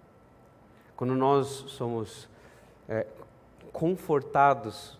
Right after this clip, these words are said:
com essa verdade lá em Hebreus capítulo quatro, dos versículos quatorze e dezesseis, a gente lê o seguinte: "Visto que temos um grande sumo sacerdote que adentrou os céus, Jesus, o Filho de Deus,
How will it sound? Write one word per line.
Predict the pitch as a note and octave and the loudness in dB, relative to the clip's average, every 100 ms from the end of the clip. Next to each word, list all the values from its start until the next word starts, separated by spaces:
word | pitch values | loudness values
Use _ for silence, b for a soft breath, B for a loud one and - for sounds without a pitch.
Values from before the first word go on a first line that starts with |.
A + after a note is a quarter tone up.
| - | -20
com | - A#2 | -2 -2
essa | A#2 A#2 | 0 -4
verdade | G#2+ A#2+ A2+ A#2+ B2+ A#2+ A2+ | -4 -4 0 4 6 4 2
lá | A#2 C3 | 0 2
em | B2+ | 0
Hebreus | A2 A#2 B2 B2+ B2 | -2 -2 0 0 -2
capítulo | A#2 - B2+ A2+ | -10 -12 -14 -14
quatro, | G#2+ - C3+ C3+ - G#2+ - B B | -4 6 8 8 4 -8 -12 B B
dos | B2+ A2 | -8 -4
versículos | A#2+ A2+ C3 B2+ A#2+ | -4 -4 -6 -6 -6
quatorze | - A#2 - C#3 B2 | -6 -4 0 0 0
e | A#2 | -4
dezesseis, | A2+ A2 - D3+ D#3 C3+ | -6 -8 -2 0 2 0
a | |
gente | C3+ C3 | -2 -4
lê | D3 | -6
o | |
seguinte: | D3 E3 C#3 C3+ C3 - - b b b b b | -4 -6 -4 -4 -6 -16 -20 b b b b b
"Visto | B2+ F3 G3+ | -4 -2 -2
que | - | 2
temos | G#3 G#3+ F3 | 6 6 4
um | F3 | 4
grande | D#3+ G3 F3+ | 6 6 6
sumo | - G#3+ G#3 | 0 0 0
sacerdote | G3+ F#3+ F#3 E3 D#3+ D3 C#3+ - | 6 6 6 6 10 10 8 2
que | |
adentrou | C#3 C3+ C3+ D3 F#3 | 4 4 4 4 4
os | C#4+ | 4
céus, | - F3 D3 - - B B | 6 6 6 0 -12 B B
Jesus, | B2+ G3+ F#3 F3+ C#3 B2 - D3+ | 6 8 8 4 2 -2 -12 -14
o | |
Filho | - A3 A#3+ | 0 2 2
de | A3+ | 0
Deus, | G3+ D#3+ C#3 - | 2 4 4 -2